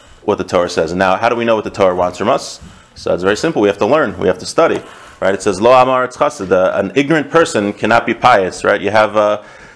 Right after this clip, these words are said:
certain people think that you don't have to know anything to be a pious person. That's not true. You have to know what the laws are. We have to kn-, we have to study, and little by little, and, and do as much as we can. And that's actually gonna come up a little bit in the next chapter. Let's, uh, let's start, uh, chapter four,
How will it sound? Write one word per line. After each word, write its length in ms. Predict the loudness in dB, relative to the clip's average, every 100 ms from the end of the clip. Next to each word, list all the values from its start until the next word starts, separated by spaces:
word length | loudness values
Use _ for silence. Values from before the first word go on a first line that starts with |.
| -20 _ _ _ -8
certain 300 | -2 0 0
people 240 | -2 -2
think 280 | 0 0 2
that 120 | 2
you 60 | 2
don't 120 | 0
have 120 | 0
to 60 | 0
know 140 | 0
anything 260 | -2 -4 -2
to 60 |
be 80 | 0
a 40 | 2
pious 300 | 4 2 2
person. 320 | -2 -2 -2
That's 160 | 0
not 140 | 0 0
true. 320 | -2 -2 -4
You 120 | 0
have 200 | 0 2
to 60 | 0
know 120 | 0
what 100 | 0
the 80 | 0
laws 280 | 2 2 0
are. 260 | -6 -8 -18
We 140 | -10 -2
have 200 | -2 -2
to 60 | -4
kn-, 180 | -2
we 80 | 0
have 100 | 0
to 80 | -2
study, 360 | -2 0 2 0
and 140 | 0
little 160 | 0 2
by 140 | 0
little, 260 | 0 -2 -2
and, 160 | -2
and 180 | -4 -2
do 100 | 0
as 60 | 0
much 240 | 0 -2
as 80 | -4
we 100 | -4
can. 300 | 0 0 -2 -12 -20 -20 -20 -20 -20 -20 -10
And 180 | -4 0
that's 160 | 2 2
actually 320 | -2 -2 0
gonna 240 | 2 0
come 180 | 0 0
up 140 | 0
a 40 | 0
little 160 | -2 0
bit 160 | 0
in 120 | 0
the 60 | 0
next 200 | -2 -2
chapter. 300 | -2 -2 -2
Let's, 320 | 0 0 2
uh, 400 | 4 4 4 -2 -6
let's 120 | -2
start, 420 | 2 2 0 -20 -2
uh, 120 | 0 0
chapter 360 | 2 2 2
four, 360 | 0 2 2